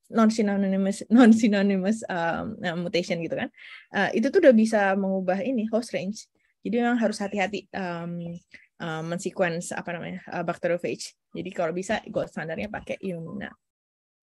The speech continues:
Dan ini kalau dilihat nih, ini kan macam-macam nih, eh, reagennya kalau yang pernah sequencing kan, eh,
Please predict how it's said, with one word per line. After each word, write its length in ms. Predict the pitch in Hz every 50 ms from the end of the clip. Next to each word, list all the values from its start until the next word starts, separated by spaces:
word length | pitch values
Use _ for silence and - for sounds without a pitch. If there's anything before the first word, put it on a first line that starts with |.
| _ - - - - - - - _
Dan 480 | - 190 202 196 190 190 196 190 202
ini 80 | 262 277
kalau 160 | 247 185 220
dilihat 240 | 220 214 254 262 233
nih, 160 | 202 190 202
ini 100 | - 220 233
kan 80 | 262 269
macam-macam 400 | 254 247 269 240 233 240 285 277
nih, 160 | 302 320 269 220 220 -
eh, 200 | - 208 202 190 196 196 196
reagennya 360 | 196 214 202 202 214 240 240 220
kalau 160 | 196 185 175
yang 160 | - 190 190
pernah 240 | 190 190 185 185 208
sequencing 480 | - 190 - 185 196 220 240 247 269 294
kan, 160 | 339 330 226 226 - _ _ _ _ _ - -
eh, 480 | 190 185 180 180 180 180 180 180 180